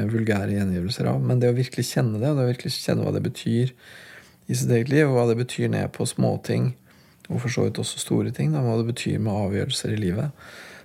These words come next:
det er en erkjennelsesprosess som ikke lar seg oppsummere på en kjøleskapmagnet. Jeg ble veldig optimist i dag, jeg, egentlig, fordi jeg synes at vi har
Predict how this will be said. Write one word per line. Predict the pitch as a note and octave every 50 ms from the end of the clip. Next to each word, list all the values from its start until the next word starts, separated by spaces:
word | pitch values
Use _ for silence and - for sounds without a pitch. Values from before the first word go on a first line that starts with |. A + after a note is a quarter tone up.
| - -
det | - - G#3+
er | G#3 D3 C3+
en | C3 C3
erkjennelsesprosess | C3 C3 - - - G#2+ G#2 A#2 - - B2 - - - A#2+ - - C#3 C3+ - - -
som | C3 B2+ B2 B2 A#2+ B2+ - _ _ _ _ _ _ _ _ - - F#3
ikke | - - - _ - A2 A2+ A#2 A#2 A#2 A#2 A2+ - - _ _ - - - _ _ -
lar | A#2+ A2+ A2
seg | - G#2+ G#2
oppsummere | G2+ - - - - G#2 G2 G2+ G2+ - - -
på | - G#2+ G2+
en | G2 G#2 G#2+
kjøleskapmagnet. | A2 - - - C#3+ - - - - - C#3+ D3+ - C#3 C3+ - - - - _ _ _ _ _ _ _ _ _ _ _ _ _
Jeg | - D3 D3
ble | C#3+ C#3+ C3+ D3 D3+
veldig | D#3 C#3 C3 - B2 B2+ B2+ B2+ C3 C3 C3 C3 B2+ B2+ B2+ B2+ B2 A#2 A2+ - C#3 D3 F3+ G#3
optimist | F3+ - - - - D#3+ D3 C3 B2 - - - - - - C#3
i | B2+
dag, | C3 C#3+ A3 D#4
jeg, | D4+ B3+ F3+ C#3+ C#3 C3+ B2+
egentlig, | C3 B2+ B2+ C3 - D3 D3+
fordi | C#3+ - - D3+ C#3+ C#3
jeg | C3+ C#3 C#3 C#3 -
synes | - - - C#3 C3 B2+ C3 C3+ - - - - - - - - - B2+
at | C3 B2+ C3 - - - - - - - - - - - - - - - -
vi | D3+ C#3+ C#3+
har | C3 C3 B2 B2+ B2 B2+ C3